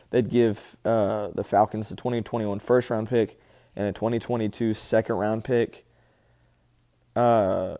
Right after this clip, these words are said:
the Jets have two first round picks. They have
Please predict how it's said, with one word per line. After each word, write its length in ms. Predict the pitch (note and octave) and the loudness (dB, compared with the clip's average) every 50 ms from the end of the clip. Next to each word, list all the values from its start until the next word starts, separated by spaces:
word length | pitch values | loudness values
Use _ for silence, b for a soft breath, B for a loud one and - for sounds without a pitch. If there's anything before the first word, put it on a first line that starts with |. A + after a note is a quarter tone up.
| - - | -12 -8
the 140 | - A#2+ A#2 | -6 -2 4
Jets 240 | A2+ E3 F#3 F3+ | 6 6 8 8
have 160 | - D3 B2 - | 8 4 4 4
two 520 | - - D3+ C#3+ C#3+ C3+ B2+ A#2+ A2 - _ _ _ _ - | 4 4 6 8 8 8 6 4 0 -4 _ _ _ _ 0
first 220 | - B2+ A#2+ - | 2 2 2 4
round 200 | B2 G#2+ F#2+ F#2+ | 2 0 0 0
picks. 460 | - G#2+ G2 F#2+ - - - - - - | 0 0 0 -2 -4 -8 -16 -16 -12 -6
They 160 | - G2 G#2+ | -2 -2 2
have 400 | A2 A2+ G#2+ G#2 G#2 G2+ F#2+ - | 4 4 6 6 6 4 2 0